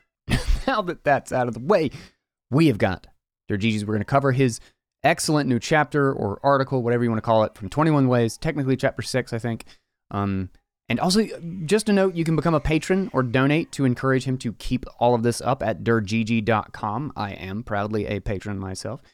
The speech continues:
because he keeps this show fueled with some really great writing. So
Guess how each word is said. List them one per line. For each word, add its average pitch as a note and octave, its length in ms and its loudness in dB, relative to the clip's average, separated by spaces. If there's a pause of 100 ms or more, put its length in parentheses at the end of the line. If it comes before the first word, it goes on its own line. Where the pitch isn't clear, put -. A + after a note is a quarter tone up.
(240)
because C3 240 2
he C#3+ 100 -2
keeps D3+ 260 -6
this D3+ 160 -2
show D3+ 300 -2
fueled D3 400 -2
with C#3+ 220 0
some B2+ 340 -4
really C3+ 340 -2
great A#2+ 540 -6
writing. B2+ 460 -10 (680)
So C#3 280 0